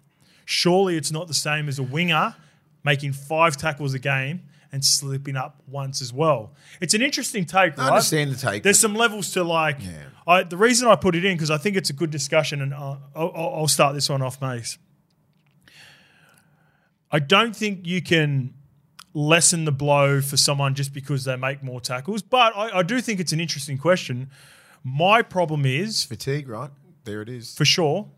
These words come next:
Speaker 1: for sure. Like, you make fifty tackles, you, you're gonna be, well, it's
Speaker 2: You've been out there for sixty-five minutes?
Speaker 1: just the nu-, the, it comes back to nu-, it's a numbers game.
Speaker 2: Yeah.
Speaker 1: Like, if you, if you're gonna make that many tackles, there's probably a chance that you're probably gonna slip up and make an error. So that's his, his point.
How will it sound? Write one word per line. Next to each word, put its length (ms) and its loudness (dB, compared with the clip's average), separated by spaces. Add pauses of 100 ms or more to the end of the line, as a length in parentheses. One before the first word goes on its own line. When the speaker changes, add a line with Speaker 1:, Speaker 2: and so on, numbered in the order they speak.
(100)
Speaker 1:
for 120 -6
sure. 320 0
Like, 320 -10
you 180 0
make 220 2
fifty 260 -6
tackles, 480 0
you, 100 -6 (100)
you're 180 -8
gonna 160 2
be, 300 -4 (260)
well, 180 -4
it's 340 -8
Speaker 2:
You've 140 -6
been 120 4
out 140 2
there 80 -12
for 80 -10
sixty-five 560 -6
minutes? 320 -10
Speaker 1:
just 300 0 (120)
the 120 -2
nu-, 240 2
the, 180 -6 (400)
it 180 -6
comes 220 0
back 200 0
to 80 -8
nu-, 180 -4
it's 160 -6
a 40 -2
numbers 300 -4
game. 120 -12 (180)
Speaker 2:
Yeah. 100 -8
Speaker 1:
Like, 140 -2
if 100 -4
you, 160 -4
if 100 -8
you're 100 -4
gonna 140 4
make 220 -2
that 140 -6
many 140 -6
tackles, 380 -6
there's 120 -8
probably 260 0
a 40 2
chance 280 -4
that 60 -10
you're 100 -8
probably 200 -8
gonna 160 -6
slip 220 -8
up 100 -10
and 100 -14
make 160 -10
an 40 -10
error. 180 -12 (200)
So 140 -2
that's 240 2
his, 260 -2 (440)
his 180 -2
point. 260 -2